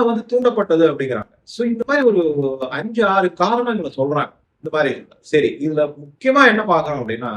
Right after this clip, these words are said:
இன்னொருத்தர் வந்து என்ன சொல்லியிருக்காருன்னா, ஒரு பொலிட்டிக்கல் லீடர், அவர் வந்து இந்த நேஷனல் கான்ஃபரன்ஸ் இருந்தவர், அதே மாதிரி இன்னொருத்தர் வந்து மெஹபூபா முஃப்டியுடைய பி டி பி,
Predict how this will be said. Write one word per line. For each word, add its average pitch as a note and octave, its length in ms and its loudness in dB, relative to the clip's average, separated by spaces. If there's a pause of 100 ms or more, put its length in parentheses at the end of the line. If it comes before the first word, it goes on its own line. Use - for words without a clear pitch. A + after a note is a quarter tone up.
இன்னொருத்தர் B3+ 500 2
வந்து E3+ 220 0
என்ன D3+ 120 2
சொல்லியிருக்காருன்னா, B2 580 -2
ஒரு A#2 140 -2 (560)
பொலிட்டிக்கல் A3 420 6
லீடர், F3 400 8
அவர் D#3 260 8
வந்து D#3+ 280 2 (800)
இந்த G#2+ 460 -6
நேஷனல் G#3 400 0
கான்ஃபரன்ஸ் D#3+ 520 -2
இருந்தவர், B2 360 -4
அதே F3+ 220 2
மாதிரி A3 220 2
இன்னொருத்தர் G#3+ 420 2
வந்து D#3 180 2
மெஹபூபா D#3+ 520 2
முஃப்டியுடைய A#2+ 600 -4 (560)
பி G#3 100 4
டி G3+ 120 4
பி, D3+ 180 0